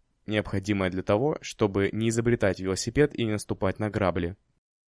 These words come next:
Эта информация предназначена не только для людей, организующих общины и поселения, уже владеющих землей или еще только собирающихся ее искать.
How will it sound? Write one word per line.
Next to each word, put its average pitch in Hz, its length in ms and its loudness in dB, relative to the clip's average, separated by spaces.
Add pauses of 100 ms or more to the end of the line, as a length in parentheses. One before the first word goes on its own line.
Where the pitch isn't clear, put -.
(280)
Эта 113 220 -4
информация 135 560 -2
предназначена 104 640 -4
не 110 140 -4
только 104 340 0
для 95 160 -4
людей, 104 420 0 (220)
организующих 95 800 -4
общины 104 460 -4
и - 20 -4
поселения, 95 720 -4 (180)
уже 104 240 -2
владеющих 98 580 -2
землей 95 440 -4
или 101 180 -4
еще 92 180 -4
только 95 280 -6
собирающихся 98 720 -4
ее 95 300 -2
искать. 95 480 -6